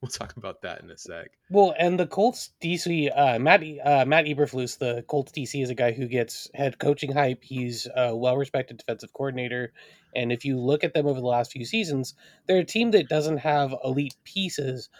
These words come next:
Speaker 2: but they play really good, really sound fundamental football. Like, if you're talking about a litmus test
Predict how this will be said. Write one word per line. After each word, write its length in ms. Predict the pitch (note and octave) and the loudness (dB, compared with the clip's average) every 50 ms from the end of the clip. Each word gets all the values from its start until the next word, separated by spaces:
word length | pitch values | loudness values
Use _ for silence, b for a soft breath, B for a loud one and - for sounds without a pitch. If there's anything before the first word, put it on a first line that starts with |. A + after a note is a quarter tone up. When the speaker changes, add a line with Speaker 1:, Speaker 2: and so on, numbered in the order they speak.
| b b b b _ | b b b b _
Speaker 2:
but 100 | D#3 C3 | 0 2
they 100 | - D3 | 2 2
play 220 | - - G3 F#3 | 2 2 2 2
really 320 | D#3 B2+ C3+ D3+ D#3 D#3+ D3 | 2 2 2 2 2 2 0
good, 320 | A2+ - C#3 C#3 C3+ A#2 | 0 0 0 0 2 0
really 220 | B2 B2 B2+ B2 A#2 | 0 -2 -2 -2 -2
sound 320 | - - B2 A#2+ A#2+ A#2 | 0 2 2 2 2 2
fundamental 380 | - B2+ A#2 A#2 A#2 A#2 A#2+ A2+ | 0 -2 0 -2 -4 -4 -4 -2
football. 420 | - D3+ D3 - C3 - B2 - b b b b b b - | 0 0 0 0 -2 -4 -4 -8 b b b b b b -2
Like, 180 | B2 A#2+ - D3 | -2 -2 0 -2
if 60 | C#3 | -2
you're 80 | D3 D3 | 2 6
talking 300 | - G#3+ A3+ A3+ A#3 B3 | 6 6 6 6 2 4
about 200 | G3+ G#3 F#3 C#3+ | 6 6 6 6
a 40 | |
litmus 500 | B2 A#2+ B2+ D#3+ - - C#3+ B2+ A2+ - | 6 4 2 2 2 0 -4 -8 -6 -8
test 460 | - - B2+ B2 A#2+ A#2 - - - | -6 -2 0 0 0 0 -4 -8 -12